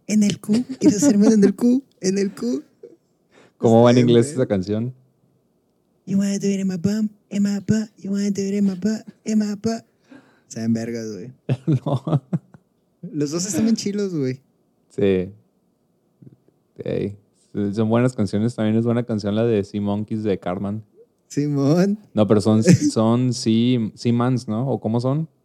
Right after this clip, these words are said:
Speaker 2: ¿Cómo se llaman en, en ahí? Los monitos originales en la vida real
Speaker 1: Sí.
Speaker 2: son Sea Monkeys.
Speaker 1: Simón, y son Sea, Sea Man, no, son Sea People.
Speaker 2: Sea People, Simón.
Speaker 1: Simón, Sea People.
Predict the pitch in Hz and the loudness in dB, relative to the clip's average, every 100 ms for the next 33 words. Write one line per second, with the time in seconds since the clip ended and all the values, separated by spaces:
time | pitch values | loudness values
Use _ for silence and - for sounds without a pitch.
0 | _ 110 117 120 110 120 120 104 95 95 | _ -4 -2 0 0 0 -2 -2 -6 -8
1 | 90 98 120 _ _ _ _ _ _ _ | -6 -6 -8 _ _ _ _ _ _ _
2 | _ - 110 110 113 113 151 151 123 110 | _ -2 2 6 6 6 4 4 2 4
3 | 135 135 110 117 127 135 131 127 123 107 | 4 2 2 4 4 2 2 2 2 2
4 | 104 92 - _ _ _ _ _ - - | 0 -8 -12 _ _ _ _ _ -8 0
5 | 131 123 117 139 143 135 - 147 139 135 | 2 2 -2 -4 0 0 0 -4 -4 -4
6 | 151 147 127 127 127 139 135 120 - - | -4 -4 -4 -6 -6 -4 -2 -4 -10 -14
7 | 135 127 131 135 123 - _ _ - - | -10 -8 -6 -6 -8 -12 _ _ -12 -6
8 | 170 220 214 254 269 247 _ _ - 113 | -4 -4 -4 -4 -6 -8 _ _ -2 0
9 | - 113 110 101 107 98 98 92 _ _ | 2 0 0 -2 -2 -4 -4 -8 _ _
10 | _ _ 131 120 117 - 117 120 - | _ _ -6 -4 -4 -8 -8 -10 -10